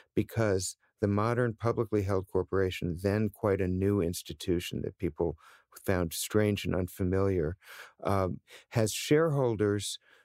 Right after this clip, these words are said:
who are so widely dispersed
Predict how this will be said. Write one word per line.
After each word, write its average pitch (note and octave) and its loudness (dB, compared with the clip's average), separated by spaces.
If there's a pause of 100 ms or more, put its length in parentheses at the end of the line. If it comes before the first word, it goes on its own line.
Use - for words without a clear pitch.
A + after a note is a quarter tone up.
who A#2+ 4
are G#2+ 2
so D3 2
widely A#2 0
dispersed F#2 -2